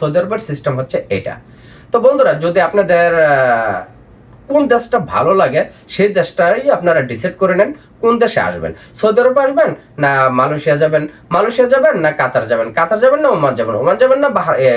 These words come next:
বাহরাইন যাবেন, বাহরাইনের ভিসা বন্ধ, দুবাইয়ের ভিসা বন্ধ না আপনারা দুবাই যাবেন। তো যদি সৌদি আরবে আসেন, সৌদি আরব কিন্তু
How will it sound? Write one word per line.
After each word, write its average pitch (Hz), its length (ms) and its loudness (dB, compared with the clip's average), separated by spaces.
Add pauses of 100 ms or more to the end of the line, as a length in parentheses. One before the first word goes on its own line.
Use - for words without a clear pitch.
(120)
বাহরাইন 113 340 -2
যাবেন, 101 320 -4
বাহরাইনের 240 400 2
ভিসা 269 180 0
বন্ধ, 254 240 0 (140)
দুবাইয়ের 196 280 2
ভিসা 156 160 0
বন্ধ 131 180 -4 (140)
না 143 60 2 (360)
আপনারা 165 260 0 (560)
দুবাই 131 300 2
যাবেন। 80 200 -10 (720)
তো 320 80 6 (540)
যদি 247 260 0 (120)
সৌদি 208 200 2
আরবে 254 220 2
আসেন, 214 300 -4
সৌদি 180 260 0
আরব 220 220 0
কিন্তু 233 180 -4